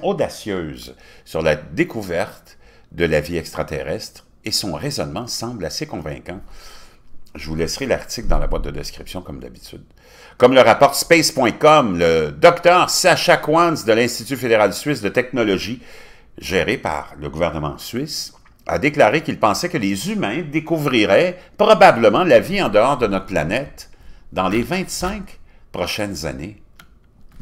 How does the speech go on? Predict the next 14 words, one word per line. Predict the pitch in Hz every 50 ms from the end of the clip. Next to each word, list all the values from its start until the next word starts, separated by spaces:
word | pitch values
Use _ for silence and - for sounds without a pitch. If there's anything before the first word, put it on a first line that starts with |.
| - - - - - - - -
En | - 95 101
mille | 117 143
neuf | 156 -
cent | - - 170
quatre-vingt-quinze, | 160 156 135 139 135 127 120 107 95 - 170 185 156 104
mon | 117 113 104
collègue | 101 - 127 107 101 117 175 196 180
et | 147 107
lauréat | 95 98 92 92 90 98 101
du | 98 87
prix | - 92 92
Nobel | 82 82 71 82 95 98 90 85 73 69
Didier | 69 - 120 110 82 78 82 92 104 117 127 131 120 - - - - _
Queloz | - - 147 117 95 92 110 147 175 175 151 92 80 71